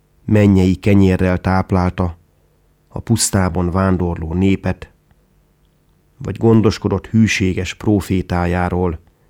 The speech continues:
Illésről, a szárazság idején, akinek a hollók hordtak kenyeret és húst reggel és este. Jézusról pedig mind a négy evangélista feljegyezte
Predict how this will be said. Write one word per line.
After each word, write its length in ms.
Illésről, 800
a 100
szárazság 760
idején, 480
akinek 440
a 60
hollók 480
hordtak 380
kenyeret 500
és 180
húst 520
reggel 680
és 280
este. 540
Jézusról 640
pedig 440
mind 280
a 60
négy 320
evangélista 920
feljegyezte 920